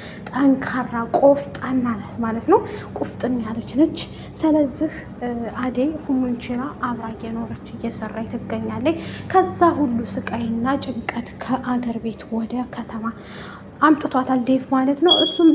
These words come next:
በደመቀ እርዳታ ነው። ደመቀ አገሯን ስለሚያውቀው አባቷ "አልሰጥም፣ በፍጹም አደይ ማግባት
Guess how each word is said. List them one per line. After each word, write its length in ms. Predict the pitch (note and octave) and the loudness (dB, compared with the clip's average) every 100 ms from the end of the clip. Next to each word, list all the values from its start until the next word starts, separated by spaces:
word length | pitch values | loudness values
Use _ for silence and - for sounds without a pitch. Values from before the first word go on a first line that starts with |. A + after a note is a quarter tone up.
| - - | 6 -2
በደመቀ 560 | C#4 C4+ B3+ A#3+ A#3 - A3 | 0 4 4 2 0 -4 -8
እርዳታ 420 | A3 - A#3 - A3+ | -8 -2 -2 -2 0
ነው። 120 | C4+ | 2
ደመቀ 420 | C#4 B3+ A#3+ A#3 B3 G3 - | 4 4 4 0 -6 -8 -4
አገሯን 480 | B3 A#3 A3+ A3 | -2 -2 -2 -4
ስለሚያውቀው 800 | A3 A#3 A3+ A3+ A3+ A3+ A#3 E4+ F4+ - - - | -6 -4 -4 -2 -2 -4 -2 0 0 -4 -4 4
አባቷ 400 | E4 - D#4 D4 D4 - | 4 4 0 0 -2 -2
"አልሰጥም፣ 600 | A#3 G#3+ - A#3 A3+ A3 | -6 -8 -10 -10 -8 -6
በፍጹም 600 | A3 A3+ G3 A3 - A3 G3 | -4 -4 -4 -10 -8 -8 -6
አደይ 300 | - A#3 B3+ C#4 - - - - | -6 -4 -4 -4 -8 -14 -14 -2
ማግባት 560 | C4 C4+ B3+ B3+ B3+ B3 | 2 4 2 -2 -4 -8